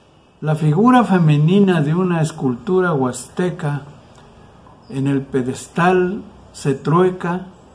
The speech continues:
por la estatua citadina de Colón, que así termina su gran mentira inventada.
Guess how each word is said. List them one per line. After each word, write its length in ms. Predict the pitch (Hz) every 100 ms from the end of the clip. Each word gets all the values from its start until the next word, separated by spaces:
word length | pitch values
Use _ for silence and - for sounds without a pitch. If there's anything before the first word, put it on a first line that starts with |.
| -
por 160 | 131 123
la 60 |
estatua 580 | 120 - 160 160 - 143
citadina 720 | - - 135 147 131 165 156
de 120 | 139
Colón, 540 | 135 131 151 156 160 151 - - - - -
que 100 | 147
así 220 | 135 190
termina 760 | 202 160 135 147 160 143 143 143 - - - - - -
su 260 | - 143 131
gran 320 | 156 180 165
mentira 540 | 143 131 - 175 170
inventada. 1040 | 151 131 127 127 120 - 185 170 147 127